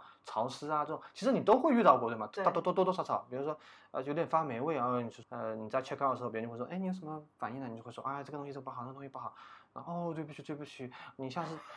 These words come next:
Speaker 1: 你下次再来，我，我，我们会尽可能的再更好的服务给你。”
Speaker 2: <laughs> 就说了一堆屁话。
Speaker 1: End of story，没有了。
Speaker 2: 对，对。
Speaker 1: 那你没有，你的诉求是什么？因为我当时是特别不 happy，然后我就想，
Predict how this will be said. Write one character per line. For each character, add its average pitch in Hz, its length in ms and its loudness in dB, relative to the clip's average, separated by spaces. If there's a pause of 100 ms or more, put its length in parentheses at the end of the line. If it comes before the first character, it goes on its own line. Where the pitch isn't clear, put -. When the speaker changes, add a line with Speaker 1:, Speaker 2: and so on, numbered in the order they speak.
(100)
Speaker 1:
你 139 80 -6
下 185 120 2
次 180 80 4
再 165 140 -2
来， 143 240 -2
我， 131 340 2 (140)
我， 139 100 -2
我 139 240 0
们 139 160 -2
会 139 140 -2
尽 180 140 -4
可 170 120 -8
能 131 140 -8
的 151 100 -4
再 160 160 -6 (160)
更 175 80 -2
好 151 80 -4
的 127 80 0
服 135 160 -4
务 143 60 2
给 127 100 -4
你。” 117 140 -6 (420)
Speaker 2:
<laughs> - 320 -10
就 - 80 -6 (100)
说 370 100 6
了 359 100 4
一 - 20 2
堆 339 140 -2
屁 - 180 -8
话。 - 180 -4
Speaker 1:
End 190 220 12
of 165 140 12
story， 139 340 12
没 123 140 2
有 147 140 10
了。 110 260 8 (140)
Speaker 2:
对， 196 100 -12
对。 190 220 -10
Speaker 1:
那 196 100 10
你 160 140 4
没 131 100 2
有， 165 100 4
你 151 140 -4
的 135 80 0
诉 170 160 -2
求 127 140 -2
是 110 100 -12
什 - 60 -20
么？ 104 80 -20 (640)
因 220 100 4
为 - 20 10
我 202 60 10
当 185 140 10
时 185 100 -2
是 - 180 -6
特 - 120 -4
别 175 100 4
不 - 100 -6
happy， 175 380 2
然 107 100 -8
后 151 100 -4
我 123 100 -2
就 113 80 -6
想， 110 120 -8